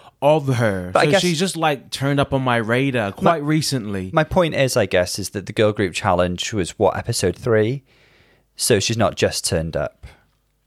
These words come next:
Speaker 1: Well, she's come and then gone, and then you don't remember her, and then she's done another good performance, but she's just not, like, Charitha May's already gone. She's gone for, what, an episode. We're now two episodes without, without her,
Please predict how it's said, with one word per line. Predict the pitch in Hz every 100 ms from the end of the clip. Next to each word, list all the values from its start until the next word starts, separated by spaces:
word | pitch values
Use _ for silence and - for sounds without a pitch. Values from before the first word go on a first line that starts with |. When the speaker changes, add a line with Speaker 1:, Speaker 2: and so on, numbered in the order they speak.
| _ _ _ _ _ - - - -
Speaker 1:
Well, | 262
she's | - 233
come | - 294 302
and | 240
then | 190 143
gone, | 143 156 175 160 139
and | 143
then | 147
you | 147
don't | 156
remember | 147 165 170 147
her, | 135
and | 127
then | 131
she's | 127 139
done | 117 _ 156 156
another | 151 151 139
good | 127 143 -
performance, | 127 160 143 160 156 117 107 - -
but | - 147 -
she's | 175 151
just | 190 -
not, | 160 170 196 147 _ _ _ - - -
like, | 175 180 165
Charitha | - 196 226 254 208 180
May's | 165 185 185
already | 147 147 143 127
gone. | 110 135 151 151 110 101 101 - -
She's | 143
gone | 123 160 170
for, | 139
what, | 127 127
an | 120
episode. | 139 139 135 120 104 107
We're | 123
now | 131 123
two | -
episodes | 143 131 120 123
without, | 139 143 131 110
without | 131 139 139
her, | 107